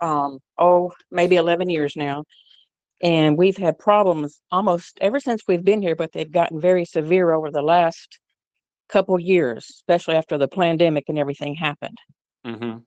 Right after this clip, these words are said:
Speaker 1: And we have a thing in the ceiling in the bathroom upstairs, which is mainly where, you know, we do most of the living up there because the way the house is formed is really, it's really not great. But the ceiling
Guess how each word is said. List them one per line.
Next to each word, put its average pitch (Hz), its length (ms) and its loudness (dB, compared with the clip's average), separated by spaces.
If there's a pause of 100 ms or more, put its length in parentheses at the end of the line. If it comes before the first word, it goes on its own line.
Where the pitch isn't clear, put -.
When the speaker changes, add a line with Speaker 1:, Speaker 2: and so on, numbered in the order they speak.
(380)
Speaker 1:
And 156 400 4
we 190 160 4
have 185 240 -2
a 143 140 -2
thing 196 320 -4
in 160 100 -4
the 151 80 -8
ceiling 165 560 0
in 165 120 -6
the 156 80 -4
bathroom 156 680 -2 (100)
upstairs, 156 560 0
which 160 180 -6
is 151 100 -4
mainly 165 280 0
where, 156 220 2 (520)
you 165 80 -2
know, 160 60 0
we 156 120 4
do 165 120 2
most 165 200 2
of - 40 -20
the 160 80 -6
living 156 340 2
up 139 100 -8
there 156 280 0
because 143 360 -10 (140)
the 156 80 -10
way 160 140 0
the 165 80 -2
house 170 280 -2
is 147 220 -10
formed 165 260 0
is 143 140 -2
really, 156 320 2 (920)
it's - 180 0
really 185 220 6
not 143 240 -4
great. 156 360 0
But 160 180 -4
the 156 100 -6
ceiling 160 520 0